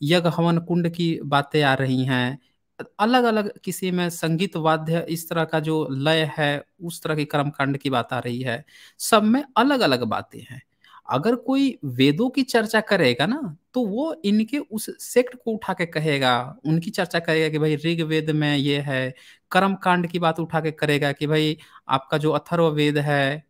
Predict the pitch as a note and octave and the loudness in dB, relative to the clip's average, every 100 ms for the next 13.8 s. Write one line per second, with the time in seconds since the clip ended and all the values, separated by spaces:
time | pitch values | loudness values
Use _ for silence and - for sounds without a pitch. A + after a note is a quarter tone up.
0 | - B2+ D3+ C#3+ C#3+ - C#3 C#3 - B2+ | -16 -6 -2 -2 -2 -4 -4 -4 2 2
1 | C3 B2+ A#2+ A#2+ B2 A#2+ C#3+ C3 C3 B2+ | 2 -2 -2 -2 -2 -4 -4 -4 -2 -2
2 | - C#3 A#2+ B2+ D3+ E3+ D#3 D#3 D3 C#3+ | -4 -4 -2 -2 -2 -2 0 0 0 -2
3 | C3+ C3 D3 C#3+ D3 - C#3+ B2+ - B2 | -2 -2 -6 -6 -6 -4 -4 -4 -4 -2
4 | A#2+ A#2 - F3+ F#3+ F3 F3 E3 D#3 C#3+ | 0 0 0 2 2 0 -4 -4 -4 -2
5 | C3+ - B2 B2 C3 B2 _ _ - A3 | -2 -4 -2 -2 -4 -10 _ _ 0 2
6 | A3 E3+ - - G#2 A#2 - - _ _ | 2 -4 -4 -8 -10 -10 -14 -20 _ _
7 | _ _ C3 B2 A3+ D#4 D#4+ C#4 C4 B3+ | _ _ -6 0 2 2 0 0 0 0
8 | - A#3+ G3 C#3+ A#2 A2+ A2+ A2+ A2 D#3 | 0 0 0 0 -2 0 -2 0 0 2
9 | C4+ C#4 - C4 C4 B3+ A3+ A#3+ B3+ A3 | 2 0 -2 0 0 2 4 4 2 0
10 | G2+ G#2+ A2 - - - _ _ _ _ | -2 -6 -6 -14 -20 -20 _ _ _ _
11 | _ _ - C#3+ G#3+ A3 G3+ F3 G#3+ A#3 | _ _ -6 2 2 4 2 4 6 8
12 | E4 E4 B3 A#3 A3+ G#3 D#3 D3+ D#3+ F3+ | 6 6 2 2 0 2 0 2 0 0
13 | G#3+ - G#3 F#3+ - A3 A3+ A3 | -2 -4 -10 -12 -2 0 0 -2